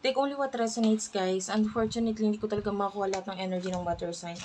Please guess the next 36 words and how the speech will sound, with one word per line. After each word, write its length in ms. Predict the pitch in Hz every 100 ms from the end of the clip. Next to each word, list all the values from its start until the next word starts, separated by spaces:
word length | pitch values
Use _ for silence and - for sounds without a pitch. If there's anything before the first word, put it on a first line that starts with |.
| - - - -
Meron 240 | 240 269
tayong 240 | 277 269
water 240 | 254 240 240
sign 320 | 226 226 220
Philippines. 560 | 220 208 214 196 196 208
Yun 160 | 196
yung 80 | 190
pinaka-main 880 | 196 190 196 196 185 185 180 180 180 _ _ - -
channel 320 | 196 180 180
ng 200 | 170 170
water 320 | 165 165 175 170
sign. 480 | - 170 156 160
So, 240 | 170 185 185 - _ _ _ - - - _ - - _ _ _ - - - - - - -
you 160 | 202
might 240 | 202 202 196
want 240 | 190 190
to 80 | 190
check 320 | 185 185 180
it 80 | 180 -
out. 320 | 160 165 170
Reading 400 | - 190 208 214
tayo, 240 | 208 185
guys. 480 | 180 175 185 208 208
Love 240 | 180 170 170
reading. 560 | 165 180 175 220 226 - - - - - - - - - _ _ _
Ah, 480 | - 233 226 226 226
pa-comment 400 | 233 240 262 254
nyo 160 | 240 240
sa 240 | 254 226
baka, 320 | 214 202 208
kahit 160 | 220 220
po 160 | 226
heart, 400 | 214 214 208 -
heart 160 | 214 202
lang, 320 | 208 196 208
smileys. 560 | 202 202 185 185 190